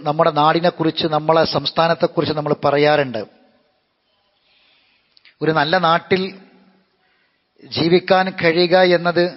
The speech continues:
അള്ളാഹു നൽകുന്ന വലിയ അനുഗ്രഹമായിട്ട് അള്ളാഹു എടുത്തു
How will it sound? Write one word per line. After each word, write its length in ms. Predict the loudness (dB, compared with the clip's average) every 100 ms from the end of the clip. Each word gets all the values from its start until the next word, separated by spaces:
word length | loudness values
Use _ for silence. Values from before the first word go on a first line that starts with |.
| -14 _ _ _ _ _ _ _ _ _ _ _
അള്ളാഹു 380 | -4 0 2 2
നൽകുന്ന 640 | -2 -2 -2 -2 0 0 0
വലിയ 300 | -2 2 2
അനുഗ്രഹമായിട്ട് 840 | 2 0 -2 0 0 0 0 -2
അള്ളാഹു 320 | -2 0 2 2
എടുത്തു 260 | -2 -2